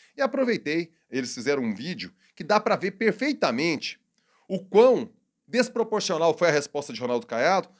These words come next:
à fala do desembargador. Por quê? Porque eles colocaram emendado. Colocaram a fala do desembargador Adriano Roberto Linhares Camargo e, na sequência, a fala de Ronaldo Caiado. Deselegante, mal educado.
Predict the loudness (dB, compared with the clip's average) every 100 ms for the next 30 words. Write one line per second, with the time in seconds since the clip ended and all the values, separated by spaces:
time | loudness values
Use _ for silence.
0 | _ -6 -2 0 0 -2 -2 -2 0 -2
1 | -2 -4 -12 -10 -12 -12 -16 -16 -12 -8
2 | -8 -6 -6 -4 -6 -6 -14 _ _ -8
3 | -6 -2 -2 -2 0 0 0 0 2 2
4 | 0 0 -2 -2 -4 -2 -2 0 -2 -4
5 | -6 -6 -6 -8 -4 -2 -4 -6 -20 _
6 | 0 2 4 2 0 -2 -2 -2 -6 -12
7 | _ -8 -2 0 0 -2 -4 -2 -4 -2
8 | -4 -2 -4 -8 _ _ _ -6 0 4
9 | 4 2 -4 -4 -4 -6 -8 2 4 4
10 | 0 -2 0 2 0